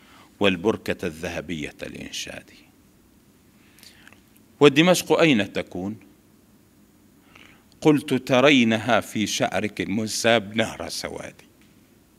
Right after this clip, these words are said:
في وجهك العربي،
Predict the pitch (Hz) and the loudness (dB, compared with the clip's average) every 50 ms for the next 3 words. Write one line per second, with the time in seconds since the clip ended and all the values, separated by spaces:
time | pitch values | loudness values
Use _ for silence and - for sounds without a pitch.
0 | _ _ _ _ _ _ _ _ _ _ _ _ _ _ _ _ _ _ _ _ | _ _ _ _ _ _ _ _ _ _ _ _ _ _ _ _ _ _ _ _
1 | _ _ _ _ _ _ _ _ _ _ - - - 123 127 151 160 135 117 127 | _ _ _ _ _ _ _ _ _ _ -4 2 4 4 6 6 4 2 2 -2
2 | 131 - - - 104 101 95 107 104 101 92 - 98 85 69 | -2 -2 -2 2 4 4 6 6 6 4 2 0 -2 -6 -6